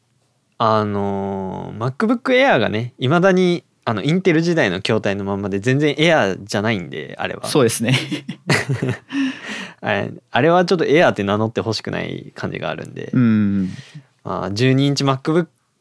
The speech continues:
Speaker 1: がね、今だったら全然ね、スペックも確保できて、軽さも確保できてみたいなのができそうですけどね。
Speaker 2: うんうんうんうん。
Speaker 1: うん。そうね。僕も、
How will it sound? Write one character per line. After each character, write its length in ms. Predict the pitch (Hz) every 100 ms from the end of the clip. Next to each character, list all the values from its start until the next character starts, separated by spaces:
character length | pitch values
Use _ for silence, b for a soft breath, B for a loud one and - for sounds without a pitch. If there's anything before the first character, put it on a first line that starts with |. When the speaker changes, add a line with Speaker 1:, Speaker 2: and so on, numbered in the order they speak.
| - 131
Speaker 1:
が 140 | 104 98
ね、 320 | 113 131 131 _ _ _ _ _ _ _ _ _ _ _ -
今 200 | 233 403
だ 80 | 127
っ 80 |
た 140 | - 98
ら 180 | 50 98
全 200 | 104 120
然 200 | 131 151
ね、 260 | 165 - _ _ -
ス 140 | -
ペ 100 | -
ッ 100 | 151
ク 100 | -
も 100 | 165
確 240 | 151 143 123
保 100 | 104
で 120 | 104
き 80 | -
て、 240 | 104 95
軽 200 | - 120
さ 120 | 120
も 100 | 120
確 160 | 117 123
保 100 | 104
で 120 | 92
き 60 | -
て 100 | 98
み 60 |
た 100 | 95
い 20 | 92
な 60 |
の 60 | 92
が 40 |
で 100 | 104
き 80 | 107
そ 140 | 135
う 40 | 104
で 80 | -
す 60 |
け 120 | - -
ど 60 |
ね。 80 | 104
Speaker 2:
う 20 |
ん 20 | 107
う 40 |
ん 380 | 98 92 92 - 90
う 20 |
ん 100 | 92 117 _ _ _ _ _ _ _ _ _ _ _ _ _ _ _ _ _ B B B B B -
う 60 |
ん。 20 | 90
Speaker 1:
う 40 |
ん。 380 | 90 - - - - _ _ -
そ 60 | -
う 40 |
ね。 100 | - -
僕 240 | 113 180
も、 420 | 180 175 165 -